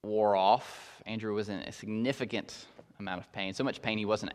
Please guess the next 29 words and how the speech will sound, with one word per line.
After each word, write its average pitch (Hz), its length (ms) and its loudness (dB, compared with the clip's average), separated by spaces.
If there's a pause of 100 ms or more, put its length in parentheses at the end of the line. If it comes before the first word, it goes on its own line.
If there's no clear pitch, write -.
actually - 360 -4
able 104 200 -2
to 107 100 -6
verbalize 101 680 -2
anything, 87 360 -10
at 87 60 -10
least 90 180 -6
for 98 140 -10
a - 40 -10
time. - 420 -10 (1500)
But 131 100 -2
he 135 40 2
saw 170 580 8
the 120 80 -2
distress 127 480 2
on 101 100 0
their 98 120 0
faces, 92 460 -6
and 110 180 -4
you 117 100 -8
could, - 120 -12
he 147 120 -8
could 139 160 -4
get 107 140 0
a 98 40 0
gist - 460 -4
what - 140 -4
was 82 120 -6
happening. - 520 -10